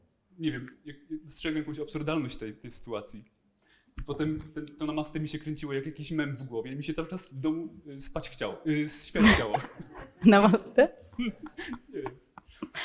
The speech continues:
Speaker 1: Ale to właśnie tak, ten bąbelek po prostu pęknął, coś się wy-, wy-, wypłynęło tam w każdym razie. To nie jest aż tak istotne, bo to jest takie,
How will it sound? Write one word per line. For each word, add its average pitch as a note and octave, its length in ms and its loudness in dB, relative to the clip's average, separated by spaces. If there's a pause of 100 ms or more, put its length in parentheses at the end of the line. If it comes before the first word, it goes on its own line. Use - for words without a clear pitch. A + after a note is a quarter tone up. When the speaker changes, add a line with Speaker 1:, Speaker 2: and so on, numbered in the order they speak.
(380)
Speaker 1:
Ale E3 120 0
to F3+ 80 -4
właśnie G3+ 300 -6
tak, G3+ 120 -6 (520)
ten F#3 140 2
bąbelek E3+ 360 6
po D3 80 -2
prostu - 280 -4
pęknął, C#3 380 -2
coś - 140 -6
się - 160 -10
wy-, C#3 280 -14
wy-, C3+ 360 -8
wypłynęło C3 540 -6
tam G2+ 260 -14 (480)
w - 40 -20
każdym A2 180 -16
razie. G2+ 160 -14 (520)
To A#2+ 60 -14
nie C3+ 120 -4
jest C#3+ 120 -6
aż D3+ 120 -8
tak C#3+ 120 -6
istotne, C#3+ 360 -6
bo C3 100 -12
to - 80 -12
jest C3+ 120 -12
takie, C#3+ 360 -12